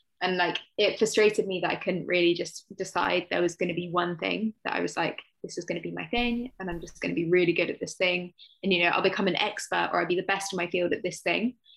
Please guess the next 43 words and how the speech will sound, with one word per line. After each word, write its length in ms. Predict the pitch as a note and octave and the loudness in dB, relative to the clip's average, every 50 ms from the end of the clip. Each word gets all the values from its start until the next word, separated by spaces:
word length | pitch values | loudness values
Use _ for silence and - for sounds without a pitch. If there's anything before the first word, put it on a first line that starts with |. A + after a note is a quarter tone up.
| _ _ _ _ | _ _ _ _
And 120 | - F#3 F#3+ | 0 2 4
I 20 | |
think 180 | - G#3+ F#3+ F#3+ | 4 4 6 6
when 120 | G#3 G3+ | 6 4
you 60 | G3 F#3+ | 6 6
go 180 | G3 F#3 F3 | 4 4 4
broad 480 | E3+ F#3+ G3 G3 F3+ E3 E3 E3+ E3 - - | 4 6 6 6 6 6 4 2 0 -2 -4
or 80 | F3+ F3 | -2 0
when 160 | F3 F3 E3+ | 0 0 0
you 60 | E3 | 2
go 140 | E3+ E3+ E3 | 2 0 2
blended, 600 | D#3+ F3+ F3 F3 F3 E3+ E3 E3 D#3+ - - - - - _ _ | 2 2 2 2 2 2 2 2 2 0 -2 -4 -10 -14 _ _
you 200 | - F3+ F3 F3 | -10 -8 -8 -6
sort 180 | E3+ - - - | -4 -4 -4 -4
of 80 | G#3+ | -4
sacrifice 600 | - - - - - - F#3 - - - - - - | -6 -4 -4 -4 -4 -6 -6 -4 -4 -4 -4 -2 -2
that 180 | F#3+ F#3+ - | -4 -2 -2
element 300 | F#3 F3 E3+ E3+ E3+ E3 D#3+ | -2 -2 -2 -4 -4 -4 -6
of, 60 | - - | -6 -4
like, 220 | E3 E3 D#3+ - - - _ | -2 -2 -2 -4 -6 -12 _
you're 140 | - F#3+ F#3 | 0 0 2
probably 320 | - - A3+ G3+ F3+ F3 E3+ | 2 2 0 4 4 4 4
never 220 | E3+ E3 D#3+ E3 | 4 2 0 0
gonna 180 | D#3 E3+ E3+ E3 | -2 -2 0 0
be 140 | E3+ E3+ | 0 0
the 80 | E3 E3+ | 0 0
best 280 | E3+ E3+ E3 - - - | -2 -4 -4 -6 -4 -4
at, 100 | - - | -2 -2
like, 160 | - - - - | -2 -4 -4 -2
one 260 | F3+ F3 E3+ E3+ E3+ | 0 0 0 0 -2
particular 440 | D#3+ - - F#3 - - - - F#3+ | -8 -10 -12 -12 -10 -8 -8 -8 -6
thing 220 | D#3+ - F3 E3+ | -6 -6 -4 -2
that 80 | E3+ - | 0 0
you're 100 | - F3 | 0 0
doing 300 | E3 F3 F3+ F3+ G#3 A3 | 0 0 0 0 0 -2
because 300 | G3 F#3 - F3 D#3+ D#3+ | -2 -2 -2 -2 -2 0
you're 80 | E3+ D#3+ | -2 0
doing 180 | D#3+ F3 F#3 F#3+ | 0 -2 -2 -2
a 40 | |
hundred 300 | F3 E3+ E3 D#3+ E3+ E3 - | -4 -6 -8 -8 -8 -8 -6
things 200 | - F#3 E3+ E3 - | -6 -6 -6 -6 -6
at 60 | - | -2
once. 460 | - F3+ F#3 A#3 B3+ - - - - | -2 0 0 -2 -4 -4 -10 -16 -18